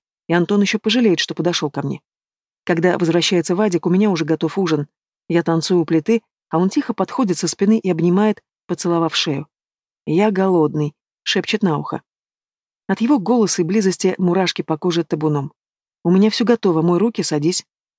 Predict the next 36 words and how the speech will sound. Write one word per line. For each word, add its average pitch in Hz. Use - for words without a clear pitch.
И 170
он 165
послушно 175
идет 156
в -
ванную, 220
потом 190
переодевается. 147
Я 170
накладываю 175
жаркое 165
по 156
тарелкам, 190
но 180
в 170
итоге 214
мы 180
едим 165
с -
одной, 156
потому 220
что 220
кто-то 233
не 170
захотел 170
выпускать 170
меня 160
из 156
своих 160
рук 226
и 175
усадил 175
к 220
себе 175
на 165
колени. 143